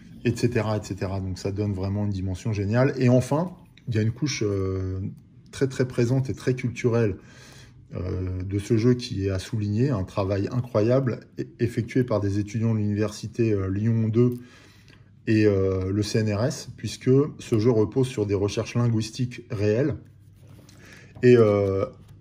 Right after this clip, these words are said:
dans la boîte est fourni un petit fascicule qui vulgarise un petit peu, euh, le sujet, euh, des langues alors que ce soit là, euh, pour l'exemple des Languedoc, euh, en, pour le sud de la France, euh, le basque, voilà,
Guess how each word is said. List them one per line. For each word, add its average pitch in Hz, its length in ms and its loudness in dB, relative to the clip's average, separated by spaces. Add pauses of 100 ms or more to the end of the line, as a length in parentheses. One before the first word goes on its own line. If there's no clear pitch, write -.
(1000)
dans 135 200 4
la 139 120 6
boîte 143 320 4
est 120 60 6
fourni 131 460 2
un 104 120 0
petit - 220 -6
fascicule 156 640 -2
qui 127 160 -6
vulgarise 123 580 2
un 104 100 0
petit 107 200 -6
peu, 123 300 4 (520)
euh, 95 680 -4 (440)
le 117 220 2
sujet, 123 480 6
euh, 101 220 2
des 110 180 2
langues 117 400 4 (640)
alors 90 220 -2
que - 80 -16
ce 101 60 -6
soit 107 240 0
là, 107 300 2
euh, 95 60 0
pour 95 200 -4
l'exemple 98 360 -2
des 95 100 -2
Languedoc, 101 580 2
euh, 95 180 -2
en, 90 420 -6
pour 98 180 -8
le - 40 -6
sud 107 160 -8
de 95 100 -4
la 98 140 -2
France, 131 520 0
euh, 101 80 -2
le 98 140 -2
basque, 113 460 -2
voilà, 98 400 -4